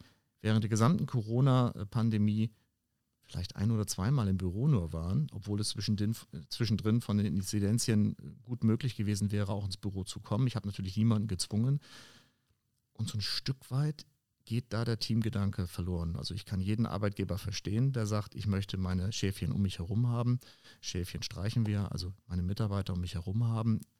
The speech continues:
Ähm, ich bin da so ein Schäferhund, ja, ich passe auf, auf meine Mitarbeiter auf. Der Teamgedanke ist, wenn alle dauerhaft im Homeoffice arbeiten würden,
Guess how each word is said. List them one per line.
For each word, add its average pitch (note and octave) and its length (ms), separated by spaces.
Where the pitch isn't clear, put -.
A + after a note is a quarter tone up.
Ähm, G2 300
ich - 160
bin A2+ 180
da F#2+ 140
so F#2+ 260
ein G2+ 80
Schäferhund, A2 760
ja, C3 200
ich - 120
passe - 260
auf, - 280
auf - 100
meine F#2+ 200
Mitarbeiter G2 560
auf. A2+ 260
Der E2 100
Teamgedanke A#2 720
ist, - 480
wenn - 160
alle C3+ 420
dauerhaft A2+ 480
im G#2 160
Homeoffice B2 440
arbeiten - 480
würden, - 280